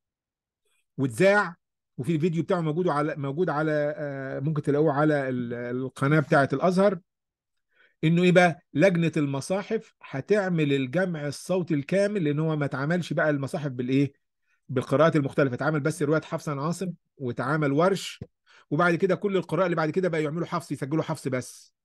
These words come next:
ما عملوش الجمع الإيه؟ الصوتي بالقراءات السبع ولا بالقراءات العشر. فتعمل، آه، مشروع في، آه، مارس ال، آه، عشرين، آه، عشرين واحد وعشرين من لجنة الأزهر وبرئيس لجنة المصاحف اللي هو دلوقتي موجود، يعني بأنه هيتعمل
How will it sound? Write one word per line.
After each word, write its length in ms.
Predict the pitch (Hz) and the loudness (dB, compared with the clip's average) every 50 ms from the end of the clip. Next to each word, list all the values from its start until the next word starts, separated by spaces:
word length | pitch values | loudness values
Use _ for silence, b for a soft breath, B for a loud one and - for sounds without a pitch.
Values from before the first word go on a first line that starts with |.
| _ _ _ | _ _ _
ما 140 | 120 120 127 | -2 0 2
عملوش 400 | 123 127 131 139 156 175 - - | 4 4 6 6 6 6 6 4
الجمع 300 | 139 127 160 165 156 147 | 2 4 4 4 4 4
الإيه؟ 240 | 139 143 147 151 156 | 4 4 4 4 4
الصوتي 340 | 143 - - 160 156 - 143 | 2 0 -2 -2 0 -2 -2
بالقراءات 400 | 127 117 - 131 135 143 139 139 | -2 -4 -4 -2 -2 -2 -2 -4
السبع 300 | 120 - 151 139 127 120 | -4 -2 -2 -2 0 0
ولا 180 | 127 127 127 | 0 0 -2
بالقراءات 380 | 117 117 - - 120 123 120 113 | -2 -6 -8 -8 -8 -8 -6 -6
العشر. 300 | 107 92 104 - - _ b b b b b b b b b b b | -8 -10 -10 -14 -16 _ b b b b b b b b b b b
فتعمل، 640 | - 151 - 160 151 185 208 208 196 180 160 151 156 151 | 0 2 4 6 6 6 6 6 6 6 8 8 8 8
آه، 380 | 151 147 143 147 143 143 143 | 6 6 6 4 2 2 2
مشروع 500 | 143 139 147 - - 170 196 214 233 226 | 0 0 0 0 2 4 4 4 4 4
في، 420 | 196 - - 185 180 180 175 156 160 | 0 -2 -4 -4 -2 -2 -2 -2 -2
آه، 260 | 160 160 156 147 151 | -2 -2 -4 -6 -6
مارس 420 | 151 147 165 190 202 190 180 - 160 | -2 0 2 2 4 2 2 2 0
ال، 280 | 147 139 131 127 127 123 | 0 0 0 0 0 -2
آه، 380 | 120 123 120 123 123 131 127 120 | -2 -2 -4 -4 -6 -6 -6 -6
عشرين، 280 | 123 - - 190 165 143 | -6 -4 -4 -4 -4 -2
آه، 360 | 151 139 127 123 123 123 120 117 | -2 -4 -4 -4 -6 -6 -6 -8
عشرين 220 | 120 - - 175 175 | -6 -4 0 2 2
واحد 160 | 160 160 147 | 4 6 4
وعشرين 420 | 139 135 - 196 208 240 233 196 - b b b b | 4 4 2 0 -2 -2 -2 -4 -10 b b b b
من 120 | 135 135 | 2 4
لجنة 240 | 156 175 170 160 147 135 | 4 4 4 4 2 2
الأزهر 340 | 151 170 175 185 196 190 175 | 2 2 4 4 4 4 2
وبرئيس 460 | 147 135 131 135 147 151 - - 143 | 2 0 0 2 2 0 0 0 0
لجنة 260 | 151 151 147 139 131 - | 0 0 0 -2 -2 -2
المصاحف 720 | 131 123 120 117 120 113 113 147 - 170 143 147 135 117 123 | -4 -4 -4 -4 -6 -6 -8 -4 -2 -2 -2 -2 -2 -4 -2
اللي 160 | 113 113 123 | -2 0 2
هو 260 | 135 139 131 120 - _ b b b b b b b b | 4 4 2 2 -2 _ b b b b b b b b
دلوقتي 300 | 127 147 156 151 - 143 | 2 2 2 2 0 -2
موجود، 320 | 127 120 120 131 156 143 | -2 -2 0 0 2 2
يعني 420 | 135 135 147 165 185 196 202 190 - _ _ _ _ _ _ _ _ _ _ _ _ _ _ _ _ _ _ _ _ _ - | 2 2 0 0 -2 -4 -6 -10 -14 _ _ _ _ _ _ _ _ _ _ _ _ _ _ _ _ _ _ _ _ _ -6
بأنه 200 | 131 131 127 123 | -6 -4 -4 -2
هيتعمل 800 | 127 131 127 - 135 123 160 196 190 165 139 127 123 120 117 | -2 -2 0 0 0 2 2 4 4 4 4 4 2 0 -2